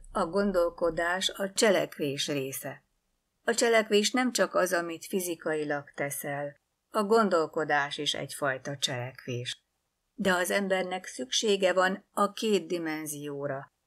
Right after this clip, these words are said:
a létre és a cselekvésre. És ha az egyensúlyt elveszíted, akkor a létedben is elveszítheted, de ez nem a mi civilizációnk veszélye.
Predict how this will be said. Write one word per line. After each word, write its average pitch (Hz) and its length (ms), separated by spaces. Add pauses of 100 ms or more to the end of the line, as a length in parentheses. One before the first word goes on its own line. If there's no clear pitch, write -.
a 196 120
létre 190 560
és 190 220
a 196 140
cselekvésre. 147 1080 (680)
És 180 300
ha 185 400 (100)
az 185 240
egyensúlyt 185 760
elveszíted, 165 960 (160)
akkor 196 380
a 175 140
létedben 175 680
is 147 260
elveszítheted, 156 1200 (340)
de - 260
ez 226 260
nem 220 280
a 185 100
mi 180 320
civilizációnk 143 1300
veszélye. 131 720